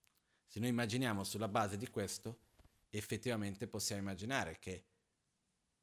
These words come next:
ci sono questi sp-, queste parti dello spazio che ci sembrano vuote, che non c'è nulla in mezzo, non ci sono oggetti di percezione dei cinque sensi.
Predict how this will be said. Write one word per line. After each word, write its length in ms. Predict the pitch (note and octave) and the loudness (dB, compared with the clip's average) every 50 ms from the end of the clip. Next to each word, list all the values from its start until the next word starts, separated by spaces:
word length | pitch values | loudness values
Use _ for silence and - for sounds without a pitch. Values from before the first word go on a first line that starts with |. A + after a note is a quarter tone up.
| _ _ _ | _ _ _
ci 160 | - - A2+ | -6 -4 -2
sono 260 | - - B2+ A#2+ A2+ | -2 -2 -2 -2 -2
questi 260 | - B2+ A2+ - - G#2 | -2 -2 -2 -2 -4 -6
sp-, 240 | - - _ - | -8 -8 _ -12
queste 300 | - - B2+ A2+ - B2 | -2 -2 0 0 0 -4
parti 440 | - - _ - B2+ B2+ A#2 A2 - | -6 -8 _ 0 0 0 0 0 0
dello 120 | A#2 A2 G#2+ | 0 0 0
spazio 380 | - - C3+ C3+ C3+ - A#2 | 0 -2 -2 -2 -2 -4 -6
che 160 | - - G2 | -4 -6 -6
ci 100 | F#2+ - | -4 -4
sembrano 360 | - - G#2+ G2+ G2 F#2+ F#2+ F2 | -6 -4 -4 -4 -4 -4 -4 -4
vuote, 480 | F#2 A2+ C3 A#2+ - - - - E2+ | 0 2 4 4 2 2 -6 -12 -12
che 120 | - - F2+ | -10 -10 -8
non 180 | F2+ F#2 F#2+ | -8 -6 -6
c'è 180 | G2 - - G2+ | -4 -4 -4 -2
nulla 440 | F#2 G2 A2+ B2+ B2+ A2+ F2+ E2 E2 | -2 -2 0 0 0 0 -2 -4 -6
in 100 | E2+ E2+ | -8 -8
mezzo, 300 | E2+ D#2+ D2 - - E2+ | -8 -8 -10 -10 -10 -10
non 160 | E2+ F2 F#2 | -10 -8 -8
ci 100 | - - | -6 -4
sono 220 | - B2 A2 G2 | -4 -2 -2 -2
oggetti 440 | F#2+ E2+ D#2+ - G#2+ G2 G2 - G#2+ | -4 -4 -2 -2 -2 -2 -2 -2 -6
di 120 | F#2 F2+ | -8 -8
percezione 580 | - - G2+ G2 - - G2 - - G2 F2+ F2 | -6 -6 -8 -6 -4 -8 -6 -6 -6 -6 -6 -6
dei 140 | E2+ E2+ E2 | -6 -4 -4
cinque 320 | - - F2+ E2+ - F2 | -4 -4 -4 -6 -8 -10
sensi. 440 | - - F2 D#2 D#2+ - - - - | -10 -8 -10 -12 -14 -18 -20 -20 -20